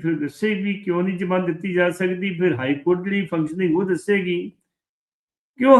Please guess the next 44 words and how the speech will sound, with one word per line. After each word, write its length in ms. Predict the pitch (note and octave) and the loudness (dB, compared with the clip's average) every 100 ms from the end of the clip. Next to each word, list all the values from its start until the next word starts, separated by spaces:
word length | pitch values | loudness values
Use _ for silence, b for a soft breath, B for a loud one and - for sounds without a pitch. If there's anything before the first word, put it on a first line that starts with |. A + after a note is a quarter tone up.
| A3+ | 10
ਹਾਈ 280 | G#3+ A3 A#3 | 8 8 4
ਕੋਰਟ 280 | C#4+ C4 | 6 4
ਨੇ 160 | B3+ C4+ | 4 0
ਜਿਹੜਾ 240 | A#3+ A3+ | 0 -2
ਸੀ 160 | A3 A#3 | -2 -4
ਇਹਦੇ 180 | B3 A#3+ | -6 -8
ਤੇ 180 | - A#3 | -10 -12
ਕੋਈ 260 | A#3 A#3 - | -10 -12 -10
ਖਾਸ 600 | - F3 F#3 G#3 A3 G#3+ G#3 D3 D3+ _ _ _ _ _ _ _ _ _ _ _ _ - | -6 -2 2 2 2 -4 -8 -8 -12 _ _ _ _ _ _ _ _ _ _ _ _ -14
ਆਪਣਾ 380 | E3+ E3+ G3+ G3+ | -12 -8 -4 -2
ਰਿਐਕਸ਼ਨ 360 | F3 G3 - A3 | -4 -6 -6 -6
ਨਹੀਂ 100 | E3 | -6
ਦਿੱਤਾ, 400 | C#3 A2+ B2+ - _ _ _ _ _ _ - | -8 -12 -16 -18 _ _ _ _ _ _ -16
ਜਿਹਦੇ 300 | D3 F#3 G#3 | -8 -4 -2
ਉੱਤੇ 300 | G3+ - G3 | -4 -2 -4
ਇਸ 100 | F3 | -4
ਕਰਕੇ 280 | F#3+ E3 F3+ | -6 -8 -6
ਉਹ 80 | F3 | -4
ਆਸ 260 | D#3+ E3 | -4 -4
ਹੈਗੀ। 240 | F#3+ D#3 F#3+ | -4 -4 -4
ਤੇ 100 | F#3+ | -6
ਸੁਪਰੀਮ 480 | G3 F#3 E3+ G#3 A3 | -8 -8 -6 -4 -4
ਕੋਰਟ 180 | A3 A3+ | -4 -4
ਇੱਕੋ 240 | G#3+ G#3 A#3 | -4 -6 -6
ਗੱਲ 200 | G#3 G3 F3 | -2 -4 -2
ਕਹਿ 100 | F#3 | -4
ਦਿੱਤੀ 220 | F#3 G3+ | -4 -6
ਵੀ 100 | G3 | -6
ਤੁਹਾਡਾ 440 | G3+ G3+ D#3+ D#3+ F3+ | -6 -2 -2 0 -2
ਜੇ 140 | F#3+ | -2
ਮਾਮਲੇ 400 | F3 D#3+ D#3+ F#3 | -2 -2 -2 -2
ਹਾਈ 140 | D#3 C#3+ | -2 -2
ਕੋਰਟ 200 | D#3+ E3+ | -4 -6
ਚੱਲਦੇ 360 | D#3+ C#3+ D3 G3+ | -4 -2 0 0
ਨੇ, 220 | F#3+ D#3 D#3 - _ _ _ _ _ _ - | 0 -2 -6 -16 _ _ _ _ _ _ 0
ਪਹਿਲਾਂ 240 | G3 G3+ | 2 2
ਉਹ 200 | F#3 A3 | 2 2
ਨਿਪਟਾ 460 | A3+ G3+ - E3+ E3+ | 2 0 -2 -2 -2
ਕੇ 140 | D#3+ | -2
ਉਹ 180 | F#3 F#3+ - | -4 -4 -6
ਫਿਰ 160 | F#3+ | -4
ਤੁਹਾਡੀ 220 | F#3+ D#3 D3+ | -2 0 0
ਸੁਣਵਾਈ 340 | D3+ C#3 C3 | -4 -8 -8
ਕਰਾਂਗੇ। 400 | A#2+ B2 B2 A#2+ | -10 -12 -12 -14